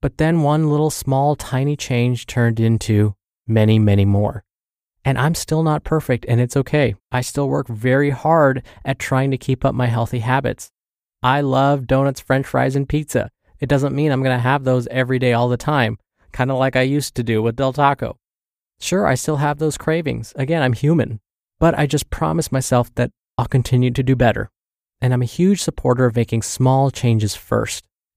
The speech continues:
It doesn't seem as overwhelming. It gives you that confidence that, "You know what? That wasn't so bad." It gives you that momentum. "Hey, I've kinda started doing this already.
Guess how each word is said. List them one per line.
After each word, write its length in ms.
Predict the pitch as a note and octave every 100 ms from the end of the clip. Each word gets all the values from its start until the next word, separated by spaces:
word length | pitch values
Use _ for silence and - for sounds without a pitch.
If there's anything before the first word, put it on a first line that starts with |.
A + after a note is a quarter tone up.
| -
It 100 | B2
doesn't 240 | E3 G#3
seem 260 | - E3+ D#3+
as 120 | C3+
overwhelming. 680 | C3 B2 A2+ C3 C3+ G#2 F#2+ _ - -
It 180 | C3+
gives 340 | - D#3+ E3+ C#3+
you 140 | D3+
that 200 | C#3 B2 -
confidence 540 | - C3+ C3+ B2 -
that, 140 | -
"You 80 | B2
know 100 | G3
what? 260 | G#3+ G#3+ C4 _ _
That 160 | - A3
wasn't 280 | G#3 F#3 F3+
so 120 | F3
bad." 380 | D3+ E3 G#2+ - _ _ _ -
It 120 | B2+
gives 200 | E3 D#3
you 80 | E3
that 120 | D#3
momentum. 760 | C#3+ C#3 C#3+ E3+ F3 A#2+ G#2+ _ _ _ -
"Hey, 220 | F#3 F#3
I've 140 | B2
kinda 240 | - D#3+ D#3
started 520 | - - C#3+ D#3+ D3+
doing 260 | C3+ D#3 D#3
this 200 | C3+ C3
already. 480 | C3 C#3 D3 G#2+